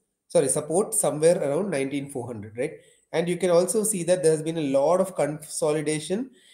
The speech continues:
at nineteen four hundred in the past. So nineteen four hundred looks like a very strong chart support and also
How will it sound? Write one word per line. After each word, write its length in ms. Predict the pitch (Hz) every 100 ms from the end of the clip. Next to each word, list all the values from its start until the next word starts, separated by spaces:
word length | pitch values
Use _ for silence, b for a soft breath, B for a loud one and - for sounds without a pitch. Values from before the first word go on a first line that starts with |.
| b _
at 200 | 143 143
nineteen 400 | 143 147 156 175
four 200 | 160 147
hundred 240 | 147 165 156
in 100 | 135
the 80 |
past. 460 | 135 127 151 - - b b _
So 140 | -
nineteen 360 | 160 160 190 233
four 200 | 190 165
hundred 220 | 170 185
looks 220 | 147 147
like 140 | 165 165
a 60 |
very 320 | 131 135 156 175
strong 440 | - 139 160 170
chart 220 | 135 127
support 340 | - 147 220 220
and 140 | 170
also 540 | - 151 - 285 311